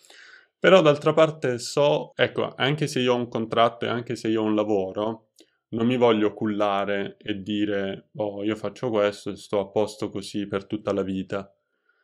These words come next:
Ci sono anche altre cose che voglio fare che non sono i miei sogni nel cassetto, però ecco, anch'io ho questo spirito da freelancer e in me è ancora, è ancora un'idea.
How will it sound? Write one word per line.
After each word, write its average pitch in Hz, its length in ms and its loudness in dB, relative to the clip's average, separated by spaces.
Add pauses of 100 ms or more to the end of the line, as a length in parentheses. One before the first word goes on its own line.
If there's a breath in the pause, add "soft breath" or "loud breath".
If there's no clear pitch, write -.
(280)
Ci - 160 -6
sono 127 160 -2
anche 135 200 0
altre 113 240 -4
cose 107 260 0
che 98 80 0
voglio 98 300 0
fare 104 300 2
che 123 100 -2
non 131 240 0
sono 110 340 2
i 101 160 -2
miei 101 360 0
sogni 104 340 -2
nel 98 200 0
cassetto, 113 920 -4 (500 soft breath)
però 131 220 10
ecco, 123 220 6
anch'io 123 320 4
ho 113 80 2
questo 117 320 -4
spirito 113 680 0
da 107 120 4
freelancer 110 1040 0
e 104 480 -2
in 107 120 0
me 117 420 -2
è - 100 -6
ancora, 104 1040 0 (920)
è - 140 -2
ancora 120 400 4
un'idea. 101 680 2